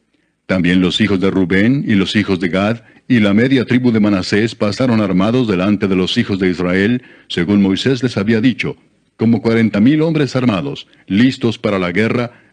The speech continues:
pasaron hacia la llanura de Jericó delante de Jehová. En aquel día Jehová engrandeció a Josué a los ojos de todo Israel,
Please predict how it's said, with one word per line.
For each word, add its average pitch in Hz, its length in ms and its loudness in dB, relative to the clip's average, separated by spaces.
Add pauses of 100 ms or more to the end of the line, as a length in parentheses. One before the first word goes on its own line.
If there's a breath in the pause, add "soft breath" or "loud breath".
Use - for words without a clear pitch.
pasaron 113 460 -2
hacia 101 240 -2
la 101 100 0
llanura 104 380 2
de 98 120 0
Jericó 104 520 -2
delante 98 460 -2
de 98 160 -2
Jehová. - 420 -6 (800)
En 120 80 4
aquel 131 260 2
día 113 260 2
Jehová 98 360 -2
engrandeció 101 600 0
a 113 80 -2
Josué 95 460 -2
a 110 80 -2
los 87 220 -2
ojos 101 300 -2
de 87 120 -2
todo 120 320 0
Israel, 98 520 -2